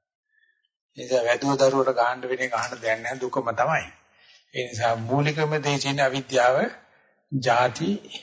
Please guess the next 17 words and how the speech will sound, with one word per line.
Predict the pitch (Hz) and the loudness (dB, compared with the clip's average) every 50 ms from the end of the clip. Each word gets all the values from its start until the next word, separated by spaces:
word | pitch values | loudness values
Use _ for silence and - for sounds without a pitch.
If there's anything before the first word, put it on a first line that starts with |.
| - - _ | -18 -18 _
පත්‍ය | - 139 127 117 - - 127 131 165 | -4 -4 -4 -4 -2 0 0 2 2
ජරා | 156 160 147 147 151 147 | 2 0 0 2 0 -4
මරණ, | 151 156 151 156 170 - - - - - - - - - - - - - | -4 -4 -8 -8 -8 -10 -14 -16 -16 -18 -20 -12 -10 -10 -10 -10 -14 -8
ශෝක | - - 147 135 123 123 117 - - - - - - _ | -6 0 2 2 2 2 0 -2 -4 -4 -4 -10 -16 _
පරිදේව | - 165 156 139 127 123 123 127 147 - - | -2 0 0 0 0 -2 -4 -6 -8 -10 -8
දුක්ඛ | - 147 143 135 - - - - - 494 - | -4 -2 -2 -2 -2 -6 -10 -8 -8 -8 -4
දෝමනස | - 135 139 135 131 131 131 131 127 - - | 0 2 4 4 4 2 0 -2 -2 -2 -4
උපායාස | 165 143 - - 139 139 131 127 127 123 - - 135 | -4 -4 2 4 6 6 6 6 4 4 6 6 6
සම්භවංති. | 156 - - 147 139 135 127 127 131 135 143 156 - - 196 - _ _ _ _ _ - - - - - - - _ _ | 6 6 0 -4 -4 -2 -2 0 0 0 -2 -4 -8 -8 -10 -10 _ _ _ _ _ -20 -20 -20 -20 -20 -20 -20 _ _
ජාති | - 107 123 131 127 - | 2 4 4 4 4 4
ඇති | 143 127 127 - | 4 4 4 2
වුණාට | 151 147 143 139 139 127 | 2 4 4 4 6 6
පස්සේ | 131 135 - - - 160 | 6 4 4 2 -2 0
ඔක් | 151 147 139 | -2 -2 0
කරන්න | - 143 131 127 131 131 | 0 2 2 2 0 -2
දෙයක් | 123 123 110 101 | -4 -4 -4 -4
නෑ. | 107 110 117 117 - - | -4 -8 -10 -10 -12 -14